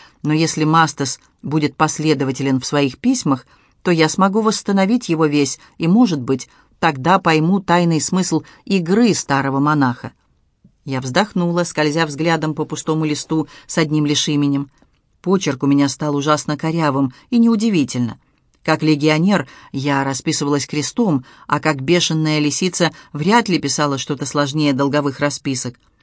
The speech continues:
Мой учитель каллиграфии из замка потерял бы сознание, если бы увидел, как огрубели навыки его блестящей ученицы.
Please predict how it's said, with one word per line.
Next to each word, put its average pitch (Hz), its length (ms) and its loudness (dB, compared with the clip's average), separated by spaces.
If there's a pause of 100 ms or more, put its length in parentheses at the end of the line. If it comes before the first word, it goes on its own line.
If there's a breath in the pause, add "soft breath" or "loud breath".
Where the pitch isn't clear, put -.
(300)
Мой 196 240 2
учитель 180 360 -2
каллиграфии 165 800 0 (160 soft breath)
из 156 180 -2
замка 135 560 0 (360 soft breath)
потерял 233 340 2
бы 202 140 0
сознание, 196 600 0
если 147 280 -2
бы 143 140 -2
увидел, 160 500 0 (200 loud breath)
как 185 280 0
огрубели 170 560 2
навыки 185 480 2
его 165 240 2
блестящей 175 640 -2
ученицы. 151 720 -2